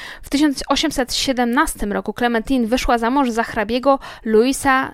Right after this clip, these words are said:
de Chevigné. I ten Louis okazał się być niezłym utracjuszem, dlatego że, e, Clementine oczywiście po, e,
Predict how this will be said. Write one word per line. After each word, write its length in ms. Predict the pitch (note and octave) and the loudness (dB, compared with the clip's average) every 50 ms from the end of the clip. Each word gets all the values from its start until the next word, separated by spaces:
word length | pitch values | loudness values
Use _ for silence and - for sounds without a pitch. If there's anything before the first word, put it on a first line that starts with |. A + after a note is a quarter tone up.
| - - | -12 -16
de 280 | G3+ G3+ G#3+ G3 G3 G#3 | -8 -4 0 0 0 0
Chevigné. 640 | - - - A#3 A#3 A3+ A#3+ A3+ G3+ F#3+ E3 C3 - - - - - - - - - - - - - - - - - - | 0 0 0 0 0 2 2 2 2 0 0 -2 -4 -8 -14 -20 -20 -20 -20 -18 -18 -18 -18 -20 -20 -20 -20 -20 -8 -2
I 320 | C4 D4+ F4+ F#4+ E4 B3+ | 0 4 4 4 2 2
ten 420 | - - D4 F#4+ G4 - C4+ C4+ C4+ | 0 0 0 0 0 0 2 2 4
Louis 280 | C#4+ D4+ D4+ C#4+ - - - - | 4 4 2 2 -2 -4 -2 0
okazał 360 | A3+ A3 - C4 B3+ B3+ B3 | 0 0 2 0 0 2 2
się 200 | - - A3+ G#3 | 2 2 2 2
być 180 | G3 G#3+ - - | 0 0 0 0
niezłym 300 | A#3+ B3+ B3+ B3+ A3+ - | 0 2 2 0 0 0
utracjuszem, 680 | A3 - A3 G#3+ - - A3+ G#3 - F3+ E3 D#3+ F#3 | 0 0 0 0 0 0 0 0 0 0 -2 -4 -6
dlatego 360 | G3 - G3+ F#3+ G#3 G3+ A#3+ | -4 -4 -2 -2 0 0 0
że, 160 | A#3 A3+ A#3 A3 | 0 2 2 2
e, 640 | A3 G#3+ A3 A3+ - - G3+ G3+ G3 G3 G3 G3+ | 2 2 0 -4 -6 -6 -4 -2 -2 -2 -4 -4
Clementine 500 | - A3+ A3+ A3 A3 G#3 - C4 C4 A3+ | -2 0 0 0 0 -2 -2 -2 -2 -2
oczywiście 320 | G#3 - G#3 - - A#3 | -2 -4 -4 -4 -4 -4
po, 200 | - - G3 F#3+ | -2 0 0 0
e, 420 | F#3 F#3 F3+ A#2 A#2+ D3+ F3+ F3+ | 0 -2 -4 -6 -6 -6 -6 -6